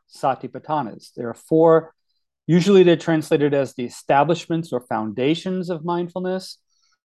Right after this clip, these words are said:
I've taken to calling them the domains or the realms for practicing mindfulness.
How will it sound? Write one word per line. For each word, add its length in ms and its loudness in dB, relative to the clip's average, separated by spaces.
I've 360 0
taken 340 -4
to 120 -8
calling 340 -4
them 160 -6
the 80 -8
domains 760 -6
or 80 -8
the 100 -4
realms 640 -4
for 80 -8
practicing 640 -4
mindfulness. 680 -12